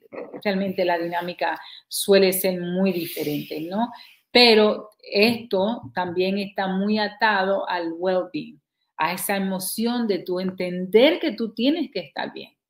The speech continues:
Este, yo, yo me ocupo mucho de mí porque yo tengo que estar bien en muchos aspectos para yo dar lo mejor de mí.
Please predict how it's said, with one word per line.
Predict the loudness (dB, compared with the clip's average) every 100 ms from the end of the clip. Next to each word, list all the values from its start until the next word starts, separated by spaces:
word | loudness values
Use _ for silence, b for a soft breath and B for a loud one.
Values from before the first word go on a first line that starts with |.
| _ _ _ _ -8
Este, | -6 -4 0 0 -2
yo, | 0 4 6 6 6 4 0 -8 -8 -2
yo | 2 4
me | 6
ocupo | 4 2 0 2 2
mucho | 4 2 2 0
de | -2 -4
mí | -4 -4 -2 -6 -8 _ _ _ _ -2
porque | -2 2 2 2
yo | 0 -2
tengo | 0 2 2
que | 2
estar | -4 -4 -8
bien | -6 -8 -8 -8 -12 _ -14
en | -10 -4
muchos | 2 2 2 -2
aspectos | -2 -4 -6 -6 -8 -8
para | -6 -4
yo | 0 0
dar | 0 0 0 -2
lo | -6 -6
mejor | -10 -14 -16
de | -18 -20
mí. | -20